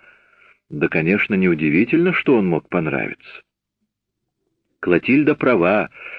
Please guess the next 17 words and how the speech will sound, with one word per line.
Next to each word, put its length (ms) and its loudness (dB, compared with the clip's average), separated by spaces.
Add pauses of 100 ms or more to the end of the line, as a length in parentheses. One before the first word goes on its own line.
в 100 -16
таком 420 2
доме 320 4
можно 440 0
жить 260 0
по-человечески", 1120 0 (260)
решил 380 2
Фабиан. 540 -4 (1700)
Но 80 4
еще 480 4
лучше 440 4
и 20 0
привлекательнее 840 2
был 220 4
парк, 600 -2
окружающий 840 0
дом. 320 -6